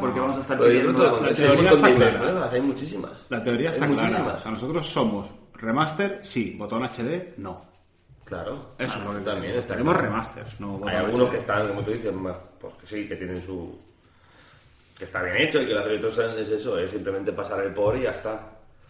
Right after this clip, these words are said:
Speaker 3: Pero ya digo que siempre hay gente dispuesta a lo mejor a pagar por un juego que es el juego de su vida.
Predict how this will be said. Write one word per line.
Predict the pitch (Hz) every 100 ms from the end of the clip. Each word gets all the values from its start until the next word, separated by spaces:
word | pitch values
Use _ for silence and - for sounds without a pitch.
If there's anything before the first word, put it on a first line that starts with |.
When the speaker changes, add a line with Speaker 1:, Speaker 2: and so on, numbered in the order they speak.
| - -
Speaker 3:
Pero | 104 101
ya |
digo | 113
que | 113
siempre | 120 110
hay | 113
gente | 117 117 143 127
dispuesta | 110 - 104 - 92
a |
lo | 90
mejor | 90 98
a | 87
pagar | 92 95
por | 98
un | 95
juego | 92 95 101 107 92 87
que | 92
es | -
el | 92
juego | - 101
de | 90
su | -
vida. | 143 -